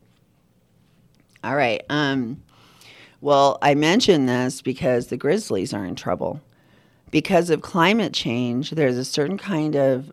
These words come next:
I didn't know this, but there's actually a certain kind of pine tree, I guess, that they eat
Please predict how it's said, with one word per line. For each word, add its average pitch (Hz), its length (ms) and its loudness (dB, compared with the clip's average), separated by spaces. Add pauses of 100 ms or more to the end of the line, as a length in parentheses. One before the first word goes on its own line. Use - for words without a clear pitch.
(140)
I 127 120 4
didn't 165 240 0
know 196 200 0
this, 110 240 -6
but 101 140 -6
there's 117 240 -2
actually 135 460 0
a 123 100 -2
certain - 380 -4
kind 143 400 -4
of 127 160 -2 (1120)
pine 196 400 2
tree, 120 400 -2
I 113 140 2
guess, 117 400 -2
that 120 180 -4
they 117 160 0
eat 123 500 -6